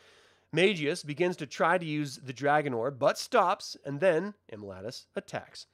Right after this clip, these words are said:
He is forbidden from destroying the tower by Takesis, who actually wants to use it as a base, but he ignores her demands and breaks in. As the Gudlos s-,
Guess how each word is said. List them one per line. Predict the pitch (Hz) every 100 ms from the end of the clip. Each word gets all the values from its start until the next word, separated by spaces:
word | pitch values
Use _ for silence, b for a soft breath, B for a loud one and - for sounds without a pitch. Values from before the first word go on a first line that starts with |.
| b b b b
He | 180
is | 180
forbidden | 175 208 190 139 277 170
from | 113 127
destroying | 110 - 202 226
the | 214
tower | - 170 170
by | 160 147
Takesis, | 143 - 240 240 165 139
who | -
actually | 170 165 -
wants | 151 131
to | 151
use | 139 139
it |
as | 127 113
a |
base, | 104 247 165 196 -
but | - 151 -
he | 285
ignores | 339 165 139 135
her | 127
demands | 120 117 143 196
and | 127 101
breaks | 107 160 -
in. | 233 131 - B B B B
As | 127 131
the | 139
Gudlos | 131 277 170 123 170 208 - b b b
s-, | -